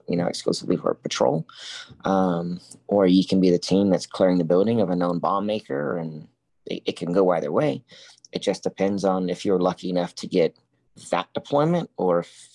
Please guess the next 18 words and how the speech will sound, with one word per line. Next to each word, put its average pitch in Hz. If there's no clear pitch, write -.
you 90
got 101
my 139
deployment. 78
Um, 80
and 143
I 147
know 156
obviously 127
it's, -
it's -
kinda 107
naive 95
and 87
stupid -
for, 87
you 98
know, 87